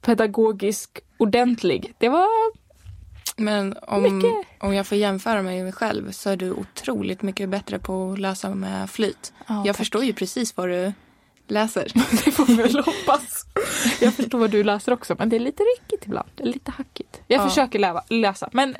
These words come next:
Speaker 1: l-, åh, på fel på orden också. Det blir jättebra. Men, men, men. Tove.
Speaker 2: Ja.
Speaker 1: Ja.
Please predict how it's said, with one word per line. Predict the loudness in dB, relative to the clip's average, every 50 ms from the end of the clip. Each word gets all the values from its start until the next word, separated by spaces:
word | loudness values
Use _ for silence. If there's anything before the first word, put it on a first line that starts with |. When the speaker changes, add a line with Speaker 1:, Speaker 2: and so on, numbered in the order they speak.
| -10
Speaker 1:
l-, | -8 -8 -8 -8 -10 -10 -8 -8 -8
åh, | -8 -8 -8 -10 -12 -14 -12 -12 -12 -12 -14 _ _ -20 _ _ _ _ -12 -12 -12 -12 -10
på | -10 -4
fel | -2 -2 -2 0
på | -2 -2 0
orden | 0 -2 -2 -4
också. | -4 -6 -6 -8
Det | -8 -6
blir | -4 -4 -4
jättebra. | -4 -6 -8 -8 -8 -8 -4 0
Men, | 2 2 2 2
men, | -2 -2 0
men. | 0 -2 -2 -4 -14 -18 -20 -20 -20 -20 -20 -20 -20 -14 -4
Tove. | 0 0 2 2 2 0 -2 -12 _ _ _ _ _ _ _ _ -2
Speaker 2:
Ja. | 0 2 4 4 2 0 -2 -6 -16 _ -18 -8
Speaker 1:
Ja. | -6 -6 -6 -6